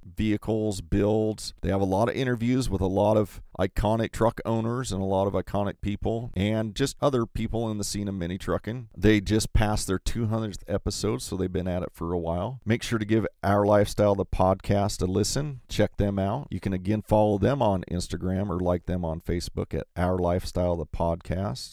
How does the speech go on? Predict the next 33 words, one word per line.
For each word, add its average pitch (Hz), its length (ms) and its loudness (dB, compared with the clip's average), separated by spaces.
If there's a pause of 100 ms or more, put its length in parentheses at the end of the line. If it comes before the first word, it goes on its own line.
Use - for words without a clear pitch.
(160)
Last 120 340 4
but 82 140 4
not 107 240 2
least, 113 340 0
I'd 92 100 2
like 92 200 2
to 90 100 -4
thank - 340 -4
Levi, 123 680 2
Dane, 104 440 0
and 92 200 -4
Tim 117 440 0
at - 140 -4
the 85 80 2
Rag 95 380 2
Company 82 400 -2
podcast. 82 920 -4
It - 80 2
was 123 120 4
pretty 156 240 2
cool. 131 320 4
I 117 80 4
got 104 140 4
to 110 60 0
go 104 200 4
down 104 220 4
to 98 60 2
their 92 140 2
facility 98 540 0
here 92 160 0
in 87 100 -4
Boise, 92 480 2
Idaho, 90 600 2